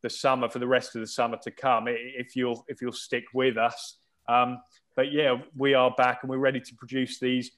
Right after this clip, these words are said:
regularly again. Um, as you can see, we're all, we're all still here. We're all still ready to go. Sam,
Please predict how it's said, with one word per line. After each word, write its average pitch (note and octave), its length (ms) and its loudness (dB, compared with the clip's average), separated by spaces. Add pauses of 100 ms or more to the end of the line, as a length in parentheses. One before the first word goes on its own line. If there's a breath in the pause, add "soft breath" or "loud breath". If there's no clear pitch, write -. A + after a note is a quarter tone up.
(160)
regularly A#2+ 760 0 (300)
again. A2 480 2 (100)
Um, A#2+ 260 -2 (140)
as A#2 80 -10
you A2+ 80 -18
can A2+ 140 -12
see, A#2+ 360 -2 (360)
we're A#2 160 -2
all, A#2 420 -2
we're A#2+ 160 -4
all A2+ 120 -4
still A#2 360 -2
here. A#2+ 280 -2
We're A2+ 120 -4
all A#2 140 -4
still A2+ 400 -4 (240 soft breath)
ready B2 260 2
to A#2 140 -10
go. B2+ 200 4
Sam, B2+ 420 2